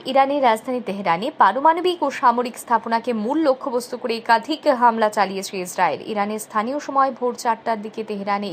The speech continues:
একাধিক বিস্ফোরণের শব্দ শোনা যায়। এর কিছু সময় পর তেহরানে তখন ভোর পাঁচটা বেজে ত্রিশ মিনিট এবং ইসরায়েলের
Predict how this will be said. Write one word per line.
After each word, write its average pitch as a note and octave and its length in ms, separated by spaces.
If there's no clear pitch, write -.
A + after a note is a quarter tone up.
একাধিক G#3 360
বিস্ফোরণের F#3+ 680
শব্দ F3+ 260
শোনা D#3+ 200
যায়। - 160
এর G3+ 180
কিছু C4 240
সময় C4+ 420
পর B3+ 140
তেহরানে A3+ 440
তখন A3 280
ভোর G#3+ 260
পাঁচটা A3+ 440
বেজে C#4+ 320
ত্রিশ G3+ 300
মিনিট A3+ 280
এবং A#3 280
ইসরায়েলের C4+ 520